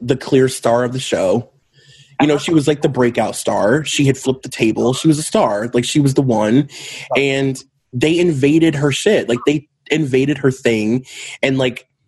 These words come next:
came at it in such, like, a, you know,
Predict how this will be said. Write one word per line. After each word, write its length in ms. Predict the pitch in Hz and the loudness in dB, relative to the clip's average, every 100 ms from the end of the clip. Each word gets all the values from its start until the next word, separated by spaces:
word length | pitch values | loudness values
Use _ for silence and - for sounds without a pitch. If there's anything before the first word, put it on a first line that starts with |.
| _ | _
came 340 | - - 254 277 | -4 0 2 2
at 280 | - 170 185 | 0 -2 0
it 180 | 143 123 | 0 0
in 120 | 143 | -4
such, 280 | - 165 - | 0 0 2
like, 160 | 147 | 0
a, 340 | 127 120 113 113 _ _ _ _ _ _ | 2 2 2 -2 _ _ _ _ _ _
you 100 | 190 | 2
know, 240 | 247 247 | 4 2